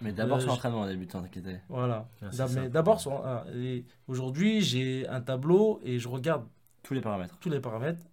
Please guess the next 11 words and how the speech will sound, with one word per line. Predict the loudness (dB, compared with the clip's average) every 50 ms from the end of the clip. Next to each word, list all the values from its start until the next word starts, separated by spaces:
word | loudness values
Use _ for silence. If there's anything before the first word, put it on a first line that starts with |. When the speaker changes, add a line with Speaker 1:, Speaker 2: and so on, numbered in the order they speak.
| _ -10
Speaker 2:
et | -6 -6 -6 -6 -8 -10 -8 -6
avant | -6 -4 -2 -4 -4
tout, | -2 0 -2 -2 -2 -6 -14 _ _ _ _ -10
ce | -10 -8
qui | -4 -4
se | -4 -2
passe | -2 -2 -2
chez | -2 -4
lui. | -4 -6 -8 -10 _ _ _ _ _ -14
Speaker 3:
Mm. | -14 -12 -8
Speaker 2:
Euh, | -6 -4 -4 -4 -4 -4 -4 -6 -6 -8 -8